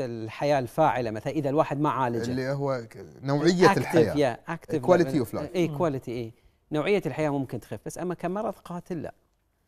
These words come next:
Speaker 2: هذه
Speaker 1: خاصة
Speaker 2: ش-،
Speaker 1: إنه
Speaker 2: ه-،
Speaker 1: بدأت في علاجات، يعني في أنواع علاجية جديدة يعني تساعد.
Speaker 2: نتكلم عن العلاجات،
Speaker 1: مهم.
Speaker 2: دكتور غلام. شنو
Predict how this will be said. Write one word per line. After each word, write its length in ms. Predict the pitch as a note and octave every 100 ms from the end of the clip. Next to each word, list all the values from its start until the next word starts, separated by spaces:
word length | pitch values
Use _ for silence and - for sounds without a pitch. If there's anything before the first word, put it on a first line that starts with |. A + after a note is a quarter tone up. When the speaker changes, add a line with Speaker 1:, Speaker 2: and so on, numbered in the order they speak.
| _
Speaker 2:
هذه 60 | _ _
Speaker 1:
خاصة 300 | - G3 D#3
Speaker 2:
ش-، 120 | -
Speaker 1:
إنه 420 | G#3 G#3 - C#3
Speaker 2:
ه-، 40 | C3+
Speaker 1:
بدأت 320 | D3 C#3+ -
في 260 | C3 C#3+ B2
علاجات، 460 | C#3 C3 D#3 B2+
يعني 400 | B2 B2 A#2 B2
في 180 | A#2+ C#3+
أنواع 220 | C#3 D3
علاجية 400 | A#2 C3 A#2+ C#3+
جديدة 480 | A#2 A#2+ C3+ A2 F2+ _ _ _ _ _ _ _
يعني 240 | G#2+ G#2 -
تساعد. 320 | - A2+ G2 _ _ _ _ _ _ _ _ -
Speaker 2:
نتكلم 460 | A#2 G3 A3 G3+
عن 100 | D3
العلاجات، 580 | C3+ A#2+ A#2 G#2 G#2 - - -
Speaker 1:
مهم. 280 | C3+ B2 B2+
Speaker 2:
دكتور 300 | - G#2 F#2+
غلام. 160 | E2+ F#2 _ _ _ _ _ _ _ _
شنو 340 | - F3+ E3+